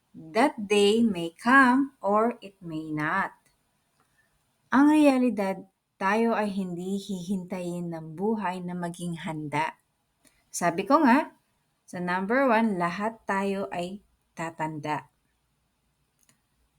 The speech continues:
Ang gamit, di ba, ang gamit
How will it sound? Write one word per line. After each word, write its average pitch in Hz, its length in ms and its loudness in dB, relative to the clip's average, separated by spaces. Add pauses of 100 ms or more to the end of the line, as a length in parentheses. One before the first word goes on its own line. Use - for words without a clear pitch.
(560)
Ang 175 320 -6
gamit, 247 560 2 (1120)
di 247 80 -6
ba, 240 320 2
ang 247 160 6
gamit 247 560 4